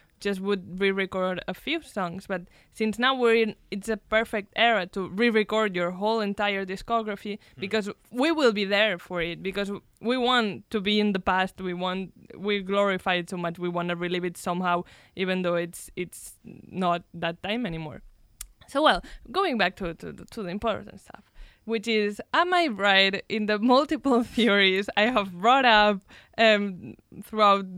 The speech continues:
Speaker 1: these many episodes we talk about Taylor? And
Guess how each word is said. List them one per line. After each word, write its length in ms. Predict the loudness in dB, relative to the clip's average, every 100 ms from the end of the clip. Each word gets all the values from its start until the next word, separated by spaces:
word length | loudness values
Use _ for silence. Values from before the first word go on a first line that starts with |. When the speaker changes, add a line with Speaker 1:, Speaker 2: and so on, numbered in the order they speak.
| -16 -10
Speaker 1:
these 300 | -8 -8 -8
many 560 | -10 -4 -2 0 2
episodes 480 | 0 0 -4 -4 -4
we 100 | -8
talk 260 | -4 -4 -4
about 320 | -6 -6 -6
Taylor? 400 | -4 -2 -2 -4 -10 _ -20 _ _ _ _ _ _
And 680 | -2 -2 -2 -4 -4 -8